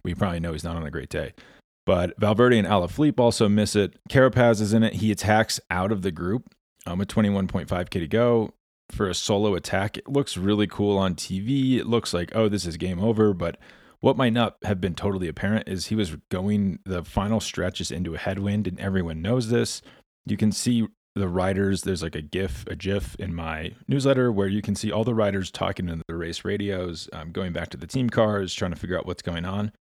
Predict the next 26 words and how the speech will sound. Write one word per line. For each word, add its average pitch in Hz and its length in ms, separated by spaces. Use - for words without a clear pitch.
And 104 140
the 113 60
team 165 180
cars 135 220
are 92 40
telling 101 280
them, 87 140
like, 76 200
"Don't 107 180
panic, 104 380
there's 92 160
a 80 60
peloton 80 560
right 80 180
behind 78 380
you." - 180
I 110 60
mean, 117 140
they're 123 100
just, 107 220
like, 85 160
ten 95 200
seconds 85 320
behind 78 320
them. - 140
So 80 300